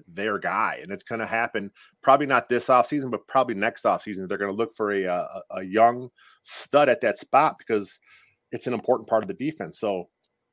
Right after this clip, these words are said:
uh, the Bears are, like I said, they, they got a little worse by losing who, what is perceived on paper to be a better player. Um, his film looks to be a little better, but again, inconsistent. So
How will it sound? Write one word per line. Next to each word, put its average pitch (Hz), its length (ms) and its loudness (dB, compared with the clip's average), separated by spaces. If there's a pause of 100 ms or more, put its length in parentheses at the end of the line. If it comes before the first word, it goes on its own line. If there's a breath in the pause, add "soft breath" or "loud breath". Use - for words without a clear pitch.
(300)
uh, - 40 -16 (300)
the 113 80 -4
Bears 165 440 2
are, 127 420 4
like 123 160 2
I - 40 -10
said, 92 220 -6
they, 98 320 -4
they 98 120 -4
got 120 200 4
a 135 40 0
little 160 200 2
worse 147 300 4
by 113 120 4
losing 117 540 -2
who, - 200 -10
what 117 200 2
is 110 120 -2
perceived 135 440 -4
on 117 120 2
paper 120 320 -2
to 120 80 -2
be 113 100 -2
a 98 60 0
better 104 240 2
player. 135 460 0 (180)
Um, 95 140 -10
his 101 160 -8
film 127 260 2
looks 127 200 -4
to 113 60 -12
be 123 80 -2
a 120 60 2
little 117 180 0
better, 117 280 4
but 120 180 -8
again, 107 320 -2
inconsistent. 120 640 -6
So 110 300 0